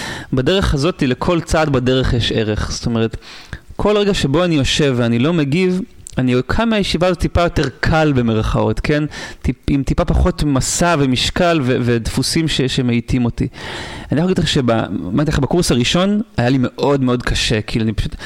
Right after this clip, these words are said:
הבנתי שקרה לי משהו משמעותי, הבנתי שאני מאוד אוהב את ה-,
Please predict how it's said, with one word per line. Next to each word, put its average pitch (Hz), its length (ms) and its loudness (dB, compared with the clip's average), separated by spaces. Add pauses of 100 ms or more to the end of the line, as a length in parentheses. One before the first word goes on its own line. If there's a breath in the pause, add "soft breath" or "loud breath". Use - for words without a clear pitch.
(560 loud breath)
הבנתי 143 380 2
שקרה 160 180 0
לי 147 60 2
משהו 139 240 2
משמעותי, 123 580 0
הבנתי 131 300 0
שאני 143 160 0
מאוד 135 380 2
אוהב 135 380 2
את - 200 -2
ה-, 110 340 0